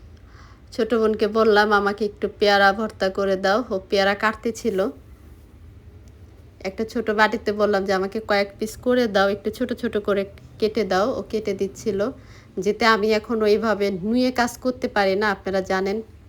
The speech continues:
আমার নুইলে কিন্তু অনেক সমস্যা হয়, এজন্য আমি নুইতে পারি না। একটু চেষ্টা করছি, আস্তে আস্তে মানিয়ে গুছিয়ে নেব।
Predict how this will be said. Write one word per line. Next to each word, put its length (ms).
আমার 260
নুইলে 320
কিন্তু 300
অনেক 200
সমস্যা 520
হয়, 300
এজন্য 300
আমি 160
নুইতে 300
পারি 300
না। 180
একটু 540
চেষ্টা 380
করছি, 540
আস্তে 320
আস্তে 320
মানিয়ে 380
গুছিয়ে 400
নেব। 380